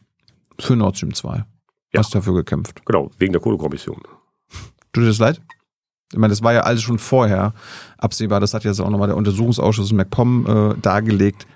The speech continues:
Speaker 1: Wir wussten alle vorher, dass Nord Stream zwei unnötig war. Aus Umweltsicht natürlich und aber auch
Speaker 2: Ja.
Speaker 1: zur Versorgung.
Speaker 2: Eher zur Versorgung gab, gab's nur Sinn, das stimmt. Wenn du das, was ich gerade gesagt habe, also wir bauen eine Brücke aus Gas.
Speaker 1: Ja.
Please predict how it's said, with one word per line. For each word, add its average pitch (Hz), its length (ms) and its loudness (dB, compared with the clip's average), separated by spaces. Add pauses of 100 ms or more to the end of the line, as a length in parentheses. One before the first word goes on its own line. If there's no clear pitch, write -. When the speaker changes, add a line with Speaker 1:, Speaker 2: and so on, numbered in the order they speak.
Speaker 1:
Wir 98 100 0
wussten 135 260 2
alle 104 140 0
vorher, 113 300 0
dass 98 160 -4
Nord 104 160 -2
Stream 98 140 -6
zwei 101 300 -8
unnötig 95 600 0
war. 78 220 -4 (380)
Aus 101 140 -8
Umweltsicht 127 560 0
natürlich 135 500 2
und 104 140 2
aber 76 140 2
auch 87 60 2
Speaker 2:
Ja. 98 100 2
Speaker 1:
zur 98 100 0
Versorgung. 92 460 -2 (260)
Speaker 2:
Eher 104 180 2
zur 113 140 -2
Versorgung 107 400 2
gab, 101 240 -2
gab's 92 240 -2
nur 107 120 2
Sinn, 107 200 2
das 76 160 0
stimmt. 117 480 2 (160)
Wenn 95 220 0
du 107 80 0
das, 107 240 0
was 95 100 0
ich 90 60 -8
gerade 98 240 0
gesagt 98 420 0
habe, 80 160 -4
also 80 160 -2
wir 80 100 0
bauen 90 200 2
eine 90 80 2
Brücke 92 260 -2
aus 85 160 -2
Gas. 80 420 -4
Speaker 1:
Ja. 107 260 0